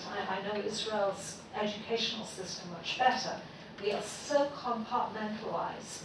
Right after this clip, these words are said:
But not only are we divided by language, with, um, uh, Palestinian citizens of Israel learning in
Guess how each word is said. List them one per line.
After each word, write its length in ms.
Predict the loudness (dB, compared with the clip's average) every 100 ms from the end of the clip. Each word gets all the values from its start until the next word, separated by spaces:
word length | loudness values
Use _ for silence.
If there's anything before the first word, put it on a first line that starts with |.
| -12 -8
But 100 | 0
not 240 | 4 4 4 2
only 280 | 2 2
are 80 | 2
we 100 | 2
divided 720 | -2 -4 2 2 2 0 -4
by 160 | -4 -2
language, 920 | 0 0 -2 -4 -4 0 4 4 2 -2
with, 220 | 0 0 -2 -8
um, 300 | -8 -6 -4 -6 -10 -14 -14 -14 -14 -10 -8
uh, 100 | -8 -8 -12 -8
Palestinian 720 | -6 -4 -6 0 2 4 2
citizens 380 | -2 -4 -6 -6
of 320 | -8 -6 -6
Israel 320 | -4 -2 0
learning 300 | 2 2 0
in 100 | -4